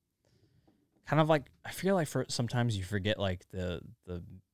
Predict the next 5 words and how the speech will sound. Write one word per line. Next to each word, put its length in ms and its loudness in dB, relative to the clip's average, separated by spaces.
how 180 0
magnificent 840 0
nature 280 -2
is 140 0
sometimes. 640 -2